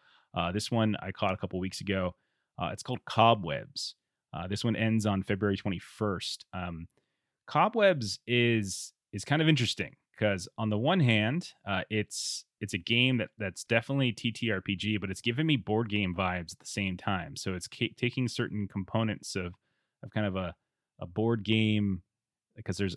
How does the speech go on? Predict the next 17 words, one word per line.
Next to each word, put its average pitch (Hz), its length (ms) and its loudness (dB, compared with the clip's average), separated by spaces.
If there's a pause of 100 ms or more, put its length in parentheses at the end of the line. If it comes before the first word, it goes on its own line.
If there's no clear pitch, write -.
(120)
there's, 101 200 0
like, 92 100 -4
a 92 180 -2
board 123 260 4
that 123 140 2
you 120 60 0
look 117 200 0
at, 113 220 4
like, 95 160 -6
with 90 80 -8
this 92 180 -6
little 90 520 -4
spirally 101 640 -2
pi-, - 240 -12
like, 90 180 -8
pie 113 220 2
chart 113 280 -2